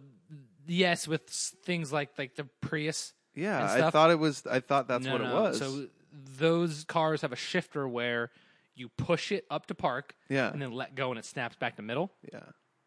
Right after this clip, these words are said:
Speaker 1: Or you push it up to neutral, snaps back to middle.
Speaker 2: Yeah.
Speaker 1: Pull it down to drive, snaps back to middle.
Speaker 2: Yeah.
Speaker 1: Right? So when I pull my car into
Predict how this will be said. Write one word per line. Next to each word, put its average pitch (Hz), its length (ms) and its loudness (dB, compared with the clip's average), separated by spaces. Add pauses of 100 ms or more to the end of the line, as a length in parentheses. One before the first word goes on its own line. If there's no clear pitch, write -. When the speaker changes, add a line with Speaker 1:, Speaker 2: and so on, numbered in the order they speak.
(140)
Speaker 1:
Or 120 60 -10
you 117 100 -8
push 151 220 2
it 131 80 -2
up 120 80 -4
to 127 80 -8
neutral, 127 300 -4
snaps 123 240 -6
back 120 160 -4
to 120 60 -10
middle. 113 280 -4
Speaker 2:
Yeah. 117 300 -2 (260)
Speaker 1:
Pull 143 140 -6
it 117 80 -10
down 123 160 -4
to 117 80 -8
drive, 117 320 -2
snaps 117 260 -10
back 113 260 -6
to 107 60 -12
middle. 104 260 -8 (240)
Speaker 2:
Yeah. 95 100 -16 (140)
Speaker 1:
Right? 113 320 -8
So 113 460 -6 (460)
when 131 180 -4
I 127 240 -2
pull 147 220 -6
my 120 120 -4
car 120 300 -4
into 107 140 -8